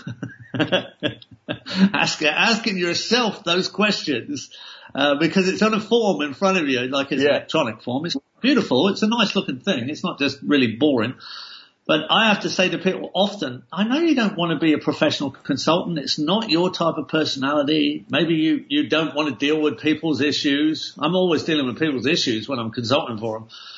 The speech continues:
Speaker 1: <coughs> But think about yourself and ask yourself these questions very honestly,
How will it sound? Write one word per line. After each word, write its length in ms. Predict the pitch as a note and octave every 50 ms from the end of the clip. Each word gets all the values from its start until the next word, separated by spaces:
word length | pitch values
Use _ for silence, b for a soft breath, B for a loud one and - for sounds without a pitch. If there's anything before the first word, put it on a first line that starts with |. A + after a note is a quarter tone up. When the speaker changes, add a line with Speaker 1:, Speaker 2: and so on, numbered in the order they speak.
| B B B B B - - -
Speaker 1:
<coughs> 800 | - - - - - C4+ C4+ - - G#3 F#3+ E3 D#3+ D#3 C3+
But 360 | D#3 E3+ F3 - - - - _ _ _ _ _ _ _ _ _ _ _ _ _ _ _ _ _ _ _ -
think 300 | - - G3 G3+ G3+ F#3+
about 360 | G#3 E3 F#3 F3 E3+ E3+ -
yourself 600 | D3+ D#3 D3 D3+ - F3+ D#3 D3 C#3 C#3 - - - _ _ _ _ _ _ _ _ _ _ -
and 180 | C3 C#3 C#3 C3+ - -
ask 460 | C#3+ E3 F#3 F#3+ G#3 G3+ G3 - -
yourself 580 | E3+ E3 D#3 D3 - - F#3 F3 E3+ E3+ E3+ -
these 180 | C3+ B2 A2 -
questions 580 | - - F3 E3 - - - D3 C3+ A#2+ G#2+
very 580 | G#2 - D3+ D#3+ D#3+ D#3 D#3 D#3 D3+ D3+ - _ -
honestly, 680 | D3 E3 D#3 D3 B2+ - - A#2 G2+ F#2+ - - -